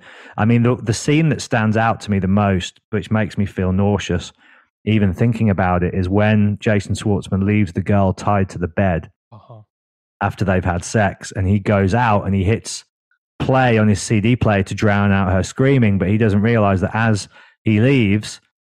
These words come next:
Speaker 1: the C D begins to skip
Speaker 2: Yeah.
Speaker 1: and it
Speaker 2: <laughs>
Speaker 1: continues to skip and it stays in the loop of skipping for hours and hours and hours on end. And that for me is like a form of Chinese torture. It's just so hellish even thinking about
Speaker 2: Yes.
Speaker 1: that.
Speaker 2: Yeah, yeah,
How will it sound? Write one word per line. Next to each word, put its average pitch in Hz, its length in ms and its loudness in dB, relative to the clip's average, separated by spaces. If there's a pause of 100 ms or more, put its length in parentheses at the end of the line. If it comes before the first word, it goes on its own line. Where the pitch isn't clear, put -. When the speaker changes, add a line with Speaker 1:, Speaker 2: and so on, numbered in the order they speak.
(140)
Speaker 1:
the - 60 -4
C 135 240 0
D 120 160 2
begins 104 420 0
to - 80 -10
skip - 460 -2 (280)
Speaker 2:
Yeah. 120 180 -18
Speaker 1:
and 101 140 2
it 101 80 0
Speaker 2:
<laughs> - 120 -6
Speaker 1:
continues 151 500 2
to - 100 -10
skip - 420 -4
and 101 120 0
it 90 120 -4
stays 113 580 0
in 104 220 -2
the 101 60 2
loop 104 300 0
of - 120 -8
skipping 92 500 -2 (360)
for 101 340 0
hours 107 400 2
and 98 100 0
hours 101 320 0
and 92 120 0
hours 98 320 0
on 95 120 2
end. 98 300 2
And 101 180 0
that 120 220 -2
for 110 140 0
me 110 200 4
is 95 120 0
like 95 160 -2
a 95 60 -2
form 98 280 0
of 92 120 -2
Chinese 92 420 0
torture. 101 440 -2
It's 78 120 -6
just - 240 -4
so 107 220 2
hellish 95 360 -2
even 87 200 -2
thinking 101 340 -2
about 85 260 -2
Speaker 2:
Yes. 80 200 -4
Speaker 1:
that. 120 200 -16
Speaker 2:
Yeah, 117 140 -14
yeah, 120 240 -14